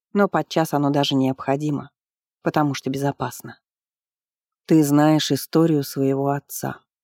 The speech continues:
Не всегда мы можем быть с теми, кого выбирает сердце.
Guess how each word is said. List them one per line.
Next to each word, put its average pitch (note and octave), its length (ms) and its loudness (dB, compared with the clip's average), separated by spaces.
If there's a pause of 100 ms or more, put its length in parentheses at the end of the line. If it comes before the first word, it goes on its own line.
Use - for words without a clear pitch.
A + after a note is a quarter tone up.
(220)
Не D3 180 4
всегда E3+ 360 2
мы D3 140 4
можем C#3 340 2
быть C#3 180 0
с - 160 -18
теми, D3+ 460 0 (160)
кого C3+ 280 2
выбирает C3+ 520 0
сердце. - 560 -10